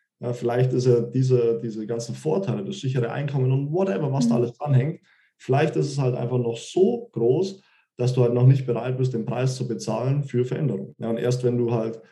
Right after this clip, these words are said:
Speaker 1: da, äh, Klarheit und irgendwo Verständnis schaffst, okay, was sind denn die Vorteile von der Situation, die ich gerade hab? Ja, weil die will man dann immer nicht sehen.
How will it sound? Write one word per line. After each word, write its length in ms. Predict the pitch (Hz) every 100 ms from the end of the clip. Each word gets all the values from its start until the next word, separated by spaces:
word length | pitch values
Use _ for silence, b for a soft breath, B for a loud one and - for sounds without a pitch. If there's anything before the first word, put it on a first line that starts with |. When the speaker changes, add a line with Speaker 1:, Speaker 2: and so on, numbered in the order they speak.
| b b
Speaker 1:
da, 760 | - 110 113 113 110 - - -
äh, 140 | - -
Klarheit 460 | - 131 135 110
und 200 | 104 104
irgendwo 240 | 107 107 101
Verständnis 500 | 110 - 156 156 113
schaffst, 300 | 110 120 -
okay, 200 | - 147
was 160 | 104 113
sind 140 | 135
denn 120 | 127 113
die 60 |
Vorteile 640 | 110 123 131 131 120 127
von 140 | 123 110
der 80 | 110
Situation, 640 | 113 113 104 117 117 113
die 80 | 113
ich 120 | 98
gerade 240 | 107 101
hab? 240 | 101 131 -
Ja, 80 | 104
weil 120 | 113
die 400 | 113 147 170 143
will 100 | 135
man 120 | 156 127
dann 140 | 123
immer 140 | 120
nicht 200 | 113 104
sehen. 360 | - 117 165 -